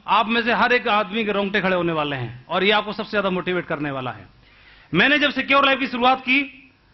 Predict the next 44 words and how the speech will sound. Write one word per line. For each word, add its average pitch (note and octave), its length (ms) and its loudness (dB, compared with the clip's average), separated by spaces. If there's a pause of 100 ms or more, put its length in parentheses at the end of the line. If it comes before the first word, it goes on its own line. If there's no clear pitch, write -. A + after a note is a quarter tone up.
(160)
तो A3 80 2
मैं A3+ 100 4
आगरा A3 380 4
में B3+ 140 4
ही B3+ 60 2
था, B3+ 440 0
आगरा G#3 320 2
में A#3+ 140 0
मेरे A#3+ 200 4
मिलने A#3+ 220 2
वाले A#3+ 260 2
थे B3 140 -2 (520)
रिश्तेदार, A3 440 2
मिलने G#3+ 280 -2
वाले A3 220 2
जो G#3 140 -2
भी G#3+ 140 -2
आगरा F#3 280 0
में F3 200 -2
थे। C3 120 -8 (440)
आगरा G#3+ 280 4
से B3+ 120 0
बाहर A3+ 300 2
मैं A#3 120 -2
किसी A#3 240 -4
को A3+ 80 -4
जानता G3+ 320 0
नहीं F3 140 0
था C3+ 280 -10 (480)
और B3 140 4
मुझे B3+ 200 4
लगता C4 320 2
नहीं D4 160 2
था C#4+ 140 2
कि C4+ 80 2
आगरा B3 340 4
से C4 120 -2
बाहर A3+ 300 4
मेरा A#3+ 200 0
काम A#3 240 0
कभी A3+ 220 -4
चल A3+ 180 0
सकता E3+ 300 -2
है, A2+ 200 -8